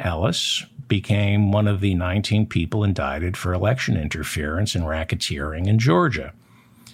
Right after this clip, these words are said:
It is becoming increasingly apparent that Donald Trump's Save America pac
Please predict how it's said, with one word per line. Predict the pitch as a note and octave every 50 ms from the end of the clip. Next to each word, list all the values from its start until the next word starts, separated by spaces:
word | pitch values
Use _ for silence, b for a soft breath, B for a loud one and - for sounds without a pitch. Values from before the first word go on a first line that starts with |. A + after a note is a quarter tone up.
| B B B B B -
It | - D3 D3
is | D#3 C#3
becoming | B2+ - D3+ C3 - - E4+ E4 D#4 B3 G#3 G3
increasingly | E3+ C#3 B2+ - - - A3+ A3 F#3 - - F#3+ F#3 F3 D#3+ D3 C#3+
apparent | C3 - - B2 A2+ G2+ F#2+ G#2 A#2 A2+ -
that | - A#2 G#2 G2+ - -
Donald | B2+ A2+ A#2 C3 C#3+ D3 C3
Trump's | - - C3 A#2 A2+ A2 - - - - -
Save | - - A#2+ B2 B2 A#2+
America | A#2+ A2 A2 C3+ D#3+ E3+ C3 - - - -
pac | - - - A2+ A3 A3 - - - -